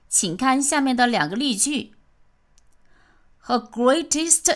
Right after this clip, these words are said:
attribute was her kindness. Her greatest attribute was her kindness.她最大的特点就是为人厚道。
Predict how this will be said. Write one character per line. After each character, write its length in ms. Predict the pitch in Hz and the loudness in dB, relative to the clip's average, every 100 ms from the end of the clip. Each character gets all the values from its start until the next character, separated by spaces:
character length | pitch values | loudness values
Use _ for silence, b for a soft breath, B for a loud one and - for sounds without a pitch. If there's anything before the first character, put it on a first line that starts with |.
| - | -2
attribute 880 | - 254 - 320 262 180 147 139 143 - _ | -6 0 0 0 -2 -2 -2 -4 -6 -8 _
was 220 | 262 285 | -2 0
her 180 | 262 254 | 0 -4
kindness. 960 | - - 285 302 254 165 131 - - - _ _ - - _ _ _ _ _ _ _ _ _ _ _ _ _ - | -14 -4 0 0 0 -4 -4 -2 -4 -6 _ _ -20 -20 _ _ _ _ _ _ _ _ _ _ _ _ _ -2
Her 220 | 214 214 | -2 -2
greatest 840 | 247 277 311 302 302 320 320 - - | 0 4 4 0 -2 2 0 0 -6
attribute 840 | - 254 - 311 262 175 151 147 143 - | -6 -2 -2 0 -2 0 -2 -4 -8 -8
was 260 | - 262 - | 0 2 2
her 240 | 269 254 | 0 -4
kindness. 880 | - - 302 302 233 165 143 - - - _ _ _ _ _ _ _ _ _ - | -8 -2 0 0 -2 -4 0 0 0 -4 _ _ _ _ _ _ _ _ _ -8
她 200 | 302 311 | -2 0
最 240 | 320 392 | 0 -2
大 240 | - 381 370 | 2 2 2
的 80 | |
特 280 | 214 254 196 | -2 -2 -2
点 380 | 175 160 160 214 | -2 -2 -2 -4
就 160 | 233 196 | -2 0
是 280 | 214 175 - | 0 -2 -4
为 220 | 180 226 | -4 0
人 200 | 247 185 | 0 -2
厚 300 | - 311 185 | -6 -8 -2
道。 400 | 175 156 - | 0 0 -4